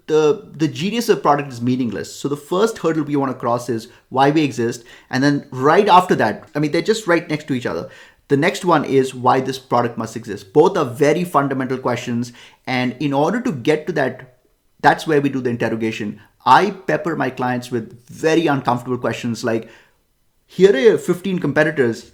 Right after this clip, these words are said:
They've got better prices than you. They are pretty much exactly the same." And I keep on asking them questions to understand how they defend themselves. Because I look at copywriting as almost like a court, court drama, where I'm a lawyer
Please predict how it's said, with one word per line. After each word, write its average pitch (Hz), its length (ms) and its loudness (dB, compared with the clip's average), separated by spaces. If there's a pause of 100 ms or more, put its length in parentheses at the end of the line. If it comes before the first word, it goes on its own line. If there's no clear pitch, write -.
They've 139 240 2
got 151 240 -2
better 143 180 4
prices 143 440 0
than 127 160 -4
you. 117 160 -2
They 127 160 0
are 120 60 0
pretty 156 400 -4
much 147 240 -2
exactly 131 400 -2
the 120 80 -4
same." 123 400 -2 (180)
And 120 100 -4
I 117 40 -2
keep 214 280 -6
on 247 120 4
asking 175 300 0
them 160 60 -6
questions 151 560 -4 (320)
to 151 220 -2
understand 147 680 -2 (180)
how 156 260 4
they 160 140 2
defend 131 340 -2
themselves. 104 440 -8
Because 170 380 0
I 160 180 6
look 190 380 2
at - 220 -6
copywriting 131 760 0
as 123 340 0
almost 139 360 -2
like 120 140 -6
a 143 60 -2
court, - 520 -2
court 254 200 -2
drama, 101 360 -2 (240)
where - 180 0
I'm 160 200 2
a 226 60 -2
lawyer 123 440 2